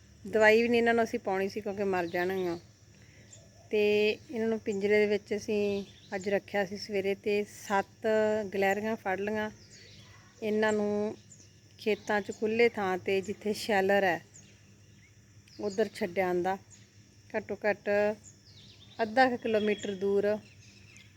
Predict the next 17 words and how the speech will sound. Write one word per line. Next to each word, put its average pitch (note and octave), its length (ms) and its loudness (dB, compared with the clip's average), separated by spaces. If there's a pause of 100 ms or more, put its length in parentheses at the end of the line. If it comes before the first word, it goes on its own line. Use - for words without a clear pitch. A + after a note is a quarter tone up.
(140)
ਸਾਡੇ G3 300 -2
ਘਰ A3+ 180 0
ਤੋਂ। G#3 240 -8 (2750)
ਤੇ F#3+ 400 0 (460)
ਆਹ F#3+ 140 -4
ਦੇਖੋ G3+ 340 -2
ਆ F#3 180 2
ਗਈਆਂ। F#3+ 260 -4 (1300)
ਇਹਦੇ A3 220 2
ਵਿੱਚ G#3+ 300 0
ਅਸੀਂ G#3 720 0 (2500)
ਜਿਹੜਾ G3+ 600 0
ਬ੍ਰੈਡ F3+ 420 2
ਦੇ G3+ 200 2
ਉੱਤੇ G3 540 2 (1200)
ਪੀਨਟ A3+ 440 4
ਬਟਰ, G#3 280 0